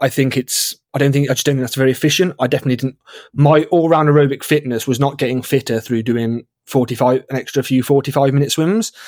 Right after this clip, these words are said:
Now, for you, if you've come from nothing, you know, that, that forty-five minute of aerobic exercise might be definitely helping you. But when I've come from doing three, four hour rides in the mountains in Spain, a forty-five minute swim for me is going backwards,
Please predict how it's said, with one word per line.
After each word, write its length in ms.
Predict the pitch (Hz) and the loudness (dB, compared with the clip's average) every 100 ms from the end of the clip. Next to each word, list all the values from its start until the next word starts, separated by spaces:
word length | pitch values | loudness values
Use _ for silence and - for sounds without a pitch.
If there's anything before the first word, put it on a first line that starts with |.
| - - - | -20 -10 -2
Now, 160 | 151 | 0
for 100 | - | 2
you, 240 | 156 190 180 | 2 4 2
if 120 | 143 | 2
you've 180 | 160 - | -2 0
come 200 | 147 139 | 0 2
from 560 | 139 131 131 127 127 _ | 2 2 2 0 -4 _
nothing, 640 | 143 151 143 117 113 120 120 | 0 0 0 -2 -2 -4 -6
you 80 | 131 | -4
know, 120 | 110 | -2
that, 200 | 107 139 135 | 0 -2 0
that 160 | 143 - _ | -4 -4 _
forty-five 340 | - 165 143 131 | 0 2 2 0
minute 180 | 131 127 | 0 -2
of 80 | |
aerobic 300 | 123 127 123 | 0 0 0
exercise 440 | 135 - 113 110 117 | -6 -4 -4 -4 0
might 280 | 123 120 - | 0 0 -2
be 80 | |
definitely 380 | 123 123 - 127 | -2 -2 -2 -4
helping 340 | 135 135 151 147 | 0 0 2 0
you. 160 | 190 - - - - - | 0 -6 -20 -20 -18 -2
But 80 | 147 | 2
when 80 | 190 | 4
I've 140 | 202 | 2
come 120 | 185 | 2
from 120 | 147 | 4
doing 180 | 147 147 | 4 4
three, 240 | 143 160 143 | 2 0 2
four 180 | 147 | 4
hour 220 | 127 123 123 | 4 4 4
rides 440 | 135 127 120 117 | 4 2 0 -4
in 60 | 120 | -2
the 80 | |
mountains 460 | 120 127 120 120 110 | 0 -2 -4 -8 -8
in 100 | 113 | -8
Spain, 480 | - - 113 - 135 _ _ _ - | -2 -2 -2 -6 -10 _ _ _ -18
a 60 | - | -4
forty-five 540 | 175 175 147 147 139 | 0 2 2 0 2
minute 180 | 131 - | 0 -4
swim 460 | - 151 117 107 | 0 0 0 -8
for 140 | 113 123 | -6 0
me 260 | 143 131 | 2 2
is 80 | 107 | 0
going 260 | - 123 110 | -2 -2 0
backwards, 580 | 143 143 170 180 - | -4 -2 -2 -2 -4